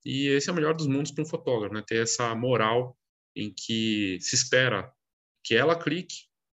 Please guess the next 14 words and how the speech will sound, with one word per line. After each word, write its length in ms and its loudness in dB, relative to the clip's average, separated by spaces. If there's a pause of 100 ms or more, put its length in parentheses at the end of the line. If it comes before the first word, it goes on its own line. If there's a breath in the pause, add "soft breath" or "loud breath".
(240)
o 120 -10
Guerra 180 -4
nas 160 -2
Estrelas, 420 -2 (220 loud breath)
que 120 -2
vá 120 4
parar 200 0
na 80 0
capa 300 0
de 80 -6
uma 120 -2
revista 380 -4
também 220 -2
icônica 640 -2